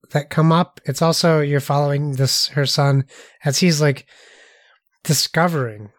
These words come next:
things. And he started this documentary as his, um, college, um, project, like, his, fr-, I think for film school.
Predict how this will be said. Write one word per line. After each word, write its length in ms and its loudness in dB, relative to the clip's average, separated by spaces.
things. 640 -8
And 200 2
he 100 4
started 380 0
this 260 -2
documentary 580 -2
as 160 -2
his, 500 -4
um, 540 -10
college, 640 -2
um, 300 -4
project, 640 -6
like, 140 -6
his, 360 -4
fr-, 260 -6
I 120 0
think 200 -2
for 100 -2
film 260 -2
school. 360 -4